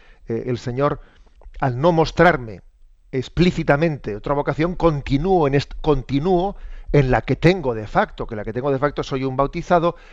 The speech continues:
por lo tanto consagrado al Señor por el bautismo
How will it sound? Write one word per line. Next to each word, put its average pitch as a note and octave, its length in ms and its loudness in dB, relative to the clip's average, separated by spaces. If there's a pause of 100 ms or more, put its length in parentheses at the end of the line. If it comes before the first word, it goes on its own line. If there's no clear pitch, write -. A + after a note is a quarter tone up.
(120)
por B2 140 -4
lo - 20 -6
tanto C#3 260 0
consagrado B2+ 480 0
al C3+ 100 2
Señor C#3+ 280 -2
por C3 160 -2
el D3 60 0
bautismo D#3 560 -2